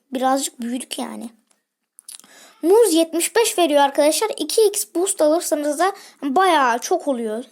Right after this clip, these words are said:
<laughs> Ay. Aha. Bu ne? Hemen geçelim. Bu neymiş merak ettim.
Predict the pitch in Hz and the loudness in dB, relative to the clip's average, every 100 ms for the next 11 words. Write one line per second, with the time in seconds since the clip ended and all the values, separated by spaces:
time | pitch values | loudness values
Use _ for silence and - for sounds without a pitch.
0 | - 359 466 494 440 392 - - 302 285 | -8 -6 -2 -4 -4 -8 -14 -14 -10 -10
1 | 294 294 _ _ _ _ _ _ _ 294 | -12 -16 _ _ _ _ _ _ _ -2
2 | 320 339 285 _ _ _ _ _ _ - | 0 0 -4 _ _ _ _ _ _ -2
3 | 415 466 554 - _ _ _ _ _ _ | 2 4 2 -4 _ _ _ _ _ _
4 | _ _ _ _ _ _ _ _ _ _ | _ _ _ _ _ _ _ _ _ _
5 | _ _ _ _ _ _ 285 285 294 330 | _ _ _ _ _ _ -10 -6 -6 -2
6 | 302 - 277 269 294 285 294 277 269 320 | -4 -2 -2 -2 -4 -4 -4 -4 -4 -6
7 | 269 262 262 262 254 240 - 294 | -6 -2 -2 -4 -10 -12 -10 -10